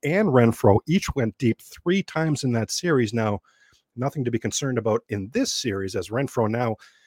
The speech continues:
in L A with the Angels and Myers is in Cincinnati. In that ten to one beatdown, Lourdes Gurriel Junior went four for four with a home run. Cavan Biggio went deep.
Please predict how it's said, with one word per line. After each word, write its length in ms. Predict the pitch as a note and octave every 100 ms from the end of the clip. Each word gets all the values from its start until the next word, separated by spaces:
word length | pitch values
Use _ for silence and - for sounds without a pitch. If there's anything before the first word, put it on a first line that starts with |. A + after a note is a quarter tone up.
| _
in 100 | B2
L 180 | A#2 A2
A 60 | A#2+
with 140 | G#2
the 100 | G#2
Angels 340 | A2 A#2 G2+
and 140 | G#2+ G2
Myers 300 | A#2 B2+ G2
is 120 | F2
in 120 | F#2+
Cincinnati. 640 | - G2+ - G#2 A#2 G2+ - _ _ _ _ _ _ _ _ _
In 120 | C#3 C#3
that 160 | C3+
ten 180 | - C#3+
to 60 | B2+
one 180 | B2+
beatdown, 480 | G#2+ B2+ C3 C3+ A2
Lourdes 260 | G#2+ C3 A2+
Gurriel 360 | C#3 B2 A2+
Junior 280 | G#2 A#2 C3+
went 160 | G2+ F#2
four 240 | - C3
for 140 | A#2+ A2+
four 220 | C3 A#2+
with 140 | G2
a 40 | G2
home 220 | B2+ A#2
run. 160 | B2
Cavan 340 | - - G2 F#2
Biggio 420 | B2+ D3 - B2+
went 160 | C3 B2+
deep. 240 | C3+ C3